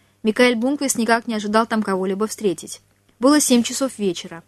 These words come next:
Увидев блондинку с короткими вьющимися волосами, сидевшую на верхней ступеньке, он резко остановился. По паспортной фотографии, добытой Лотой Карим, он сразу опознал в блондинке Монику Фигуэрола из Г П У без. «Здравствуйте, Блумквист»,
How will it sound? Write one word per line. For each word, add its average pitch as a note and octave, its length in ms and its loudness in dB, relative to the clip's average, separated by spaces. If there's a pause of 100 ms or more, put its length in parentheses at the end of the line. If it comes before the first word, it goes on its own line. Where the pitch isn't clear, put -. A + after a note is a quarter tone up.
(600)
Увидев B3 360 6
блондинку A#3 460 4
с - 80 -6
короткими G#3+ 460 2
вьющимися G#3 580 0
волосами, G3+ 520 2
сидевшую G#3 500 0
на G#3+ 80 0
верхней G#3 280 -4
ступеньке, G3 520 -6
он F#3+ 60 -6
резко G#3+ 280 0
остановился. G#3+ 720 -2 (420)
По A3 120 2
паспортной A3+ 440 -2
фотографии, A#3+ 600 0
добытой G3+ 400 0
Лотой G3+ 300 0
Карим, B3+ 380 0 (260)
он B3+ 140 0
сразу C#4+ 320 2
опознал A3+ 420 2
в G3+ 60 -4
блондинке G3+ 540 0
Монику A3+ 360 0
Фигуэрола G3+ 520 2
из G3+ 120 4
Г G3 120 2
П G3 120 -4
У F#3+ 140 -2
без. F3 380 -6 (360)
«Здравствуйте, A3+ 540 0
Блумквист», G#3 500 -6